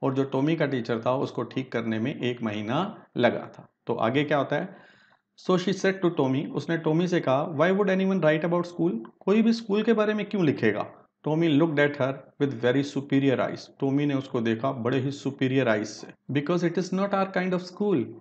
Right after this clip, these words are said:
क्योंकि ये हमारे तरीके का स्कूल नहीं है, stupid। This is the old kind of school that they had hundreds and hundreds of years ago। ये एक पुराने तरीके का स्कूल था जो कई सौ, कई सौ साल पहले हुआ करते थे।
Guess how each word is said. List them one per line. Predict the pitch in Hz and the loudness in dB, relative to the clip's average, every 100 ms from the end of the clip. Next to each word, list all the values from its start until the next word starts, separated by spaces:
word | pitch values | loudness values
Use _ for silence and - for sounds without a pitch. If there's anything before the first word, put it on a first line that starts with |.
| _ - | _ -4
क्योंकि | 147 147 180 | -2 -2 0
ये | 180 | 0
हमारे | - 135 135 170 | 0 0 2 2
तरीके | 170 165 165 | 2 0 0
का | 160 | -2
स्कूल | 160 - 156 147 | -4 -2 0 0
नहीं | 143 151 | 0 -2
है, | |
stupid। | 143 - - 202 151 113 - - - _ | -2 -4 0 0 0 -4 -16 -20 -20 _
This | 131 160 170 | 0 2 2
is | 160 | 0
the | 180 - 165 | -2 -2 4
old | 180 185 | 6 6
kind | 180 170 | 4 4
of | 165 | 2
school | 165 - 147 123 | 0 0 2 2
that | 110 139 143 | 2 2 2
they | 156 | -2
had | 147 151 135 | 0 0 0
hundreds | 151 160 165 170 165 | -2 2 2 2 0
and | 147 143 | -6 -4
hundreds | 143 165 175 | 0 2 2
of | 175 - | 0 -2
years | 156 147 147 | 0 0 0
ago। | 139 127 104 - - - - | 0 0 0 -4 -16 -16 0
ये | 160 180 | 4 4
एक | 180 - | 2 -2
पुराने | 160 165 180 | 0 2 2
तरीके | 175 151 147 143 | 2 0 2 0
का | 143 | -2
स्कूल | - 139 135 | -2 0 0
था | 117 104 - - - | 0 -4 -6 -18 -16
जो | 127 165 170 180 - - - _ _ - | 0 4 6 4 -2 -10 -20 _ _ 4
कई | 170 180 | 6 6
सौ, | 170 170 165 170 | 2 2 2 2
कई | 175 | 2
सौ | 175 165 | 2 -2
साल | 156 156 160 | 0 2 2
पहले | 170 - 147 160 | 2 0 4 6
हुआ | 151 131 | 6 4
करते | 123 113 113 | 2 -2 -4
थे। | - 107 | -4 -8